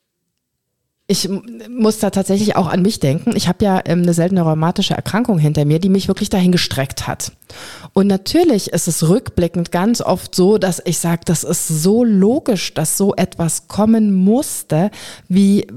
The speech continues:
was mein Körper mitgemacht hat, was ich ihm letztendlich auch zugemutet habe, muss man ganz klar sagen. Ähm, und trotzdem hab ich's nicht gemerkt, hab's nicht im richtigen Moment, konnte ich dagegen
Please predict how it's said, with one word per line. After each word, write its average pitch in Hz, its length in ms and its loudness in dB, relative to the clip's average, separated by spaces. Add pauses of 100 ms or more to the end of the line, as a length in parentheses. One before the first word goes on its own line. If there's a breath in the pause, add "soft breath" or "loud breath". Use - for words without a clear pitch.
(260)
was 175 180 0
mein 196 120 2
Körper 208 280 0
mitgemacht 190 520 0
hat, 175 160 0
was 175 140 -2
ich - 300 -4
ihm 202 180 4
letztendlich 190 640 -2
auch - 140 -2
zugemutet 165 720 0
habe, 143 220 0
muss 156 200 -2
man 151 140 0
ganz 143 240 -2
klar 139 220 -2
sagen. 143 320 -2 (340 loud breath)
Ähm, 165 380 4 (1300 loud breath)
und 196 220 2
trotzdem 277 560 -2 (260)
hab 196 80 0
ich's 180 120 -2
nicht 147 160 -2
gemerkt, 135 580 -2 (400)
hab's - 320 -6 (340)
nicht 190 380 0
im 185 80 2
richtigen 185 440 2
Moment, 170 440 2
konnte 175 260 0
ich - 200 -6
dagegen 156 600 2